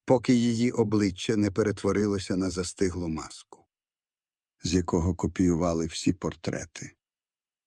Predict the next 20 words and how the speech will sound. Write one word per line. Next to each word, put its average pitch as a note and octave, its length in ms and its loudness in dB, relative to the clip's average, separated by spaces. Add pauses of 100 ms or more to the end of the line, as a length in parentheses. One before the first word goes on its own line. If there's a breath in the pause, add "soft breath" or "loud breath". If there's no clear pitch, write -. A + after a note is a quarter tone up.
І D3+ 120 12
неважливо, B2+ 600 4
скільки A2 480 2
років F#2 400 0
минало F#2 460 2
на F2 140 -2
картинах, F2 800 -2 (560)
вона F#2+ 260 4
завжди F2 440 0
залишалася F2 800 -2
юною, F#2+ 680 2
ідеальною, D#2+ 1000 -2 (240)
вічною. F2+ 760 -4 (1040)
Вона B2 320 6
навіть C#3+ 420 4
відмовлялася G#2+ 840 2
з'являтися F2 840 0
при F#2 160 0
природному F2+ 720 0
світлі. - 680 -6